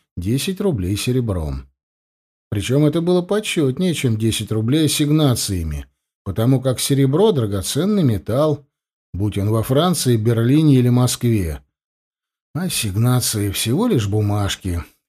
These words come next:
которые подделать легко можно, как оказалось. Алексей в душе побаивался, как-то примут его офицеры полка.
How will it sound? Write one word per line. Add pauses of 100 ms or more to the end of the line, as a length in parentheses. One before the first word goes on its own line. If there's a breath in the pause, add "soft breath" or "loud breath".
которые
подделать
легко
можно, (160)
как
оказалось. (1300)
Алексей
в
душе
побаивался,
как-то
примут
его
офицеры
полка.